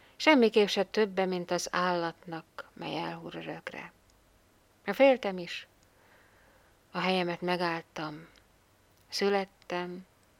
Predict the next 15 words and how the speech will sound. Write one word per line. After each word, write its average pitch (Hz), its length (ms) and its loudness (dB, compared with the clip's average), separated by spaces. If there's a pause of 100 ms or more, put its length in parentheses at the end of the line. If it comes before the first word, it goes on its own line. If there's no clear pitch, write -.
(200)
elvegyültem 165 1080 -6
és - 240 -4
kiváltam. 165 720 -8 (1400)
Meg 233 160 2
is 220 180 2
fizettem, 202 880 -2 (960)
kinek 175 380 -6
ahogy 180 320 -2
mérte. 175 580 -8 (1300)
Ki - 120 -6
ingyen 190 360 0
adott, 185 600 -6 (1200)
azt - 260 -6
szerettem 160 680 -6
érte. - 500 -14